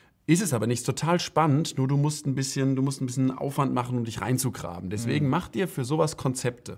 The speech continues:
Speaker 1: Ja, zum
Speaker 2: Mhm.
Speaker 1: Beispiel ein Leseplan. Ja, ähm, es gibt
Speaker 2: Sehr gut.
Speaker 1: Grafiken oder Übersichten. Ja,
Speaker 2: Mhm.
Speaker 1: es gibt, ähm, im Bereich Predigten, ähm, gibt es heutzutage sehr viel auch gute Auslegungspredigten, Predigtreihen, ja, zu
Speaker 2: Mhm.
Speaker 1: Bibeltexten. Es gibt
Speaker 2: Was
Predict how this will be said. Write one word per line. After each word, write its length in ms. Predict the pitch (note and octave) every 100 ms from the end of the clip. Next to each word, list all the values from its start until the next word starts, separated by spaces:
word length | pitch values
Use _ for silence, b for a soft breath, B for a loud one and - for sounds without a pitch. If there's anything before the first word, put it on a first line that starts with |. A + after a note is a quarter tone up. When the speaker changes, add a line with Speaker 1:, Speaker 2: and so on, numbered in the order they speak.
| -
Speaker 1:
Ja, 200 | G#2 D#3+
zum 100 | B2
Speaker 2:
Mhm. 40 | A2+
Speaker 1:
Beispiel 400 | B2 F2 C#3 C#3 B B B -
ein 160 | B2
Leseplan. 760 | C3 F#3 E3 D3+ - F2 G2+ G2+
Ja, 260 | B2+ C#3+ C#3
ähm, 240 | B2 C3
es 140 | - -
gibt 200 | A#2+ G#2
Speaker 2:
Sehr 120 | G2+
gut. 80 | -
Speaker 1:
Grafiken 680 | A#2 B2+ E3+ C#3 - G#2+
oder 180 | - A2+
Übersichten. 680 | F#3+ D3+ C#3 G#2 G2 - G2
Ja, 180 | F#2+ A#2+
Speaker 2:
Mhm. 20 |
Speaker 1:
es 160 | G2+ B2
gibt, 240 | D#3+ - C#3
ähm, 180 | B2+
im 100 | C3+
Bereich 360 | A#2+ A#2 B2 -
Predigten, 600 | - D#3+ F3 - A2 G#2
ähm, 280 | G2+ G2+ G#2 B B -
gibt 180 | B2+
es 300 | C3 A#2+ - G#2+
heutzutage 460 | B2 B2 B2 B2 A#2+
sehr 180 | A#2 D3+
viel 140 | C#3
auch 100 | B2
gute 300 | C#3+ C3+ -
Auslegungspredigten, 1040 | E3+ - C#3+ A2+ A2 - - G2+ F#2 - G2+
Predigtreihen, 800 | B2+ C3 A#2+ A2 F#2+ D#3+ D3 G#2
ja, 180 | G2 A2+
zu 140 | A2+
Speaker 2:
Mhm. 40 |
Speaker 1:
Bibeltexten. 640 | B2 D3+ D#3+ - F2+ - F#2
Es 80 | -
gibt 140 |
Speaker 2:
Was 40 | A#2